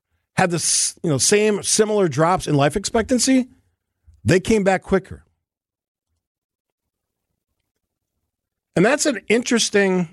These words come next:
interesting question. So let me run through the numbers again for you. Twenty nineteen, pre-pandemic, seventy-eight point eight. By twenty twenty-one,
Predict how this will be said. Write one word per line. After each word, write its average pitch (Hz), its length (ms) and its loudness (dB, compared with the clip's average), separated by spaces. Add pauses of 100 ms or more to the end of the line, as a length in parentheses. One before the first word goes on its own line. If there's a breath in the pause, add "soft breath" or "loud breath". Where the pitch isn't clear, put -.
(1080)
interesting 156 800 0 (1080)
question. - 420 -4 (1700)
So 151 240 0 (340)
let 165 80 0
me 180 80 4
run 180 140 4
through 160 140 -2
the 156 40 -2
numbers 147 260 0
again 120 200 -2
for 87 180 -10
you. 73 140 -18 (560)
Twenty 180 240 4
nineteen, 175 800 0
pre-pandemic, 131 640 0 (340)
seventy-eight 165 560 2
point 131 240 0
eight. - 300 -12 (1700)
By 139 140 0
twenty 185 320 2
twenty-one, 160 920 2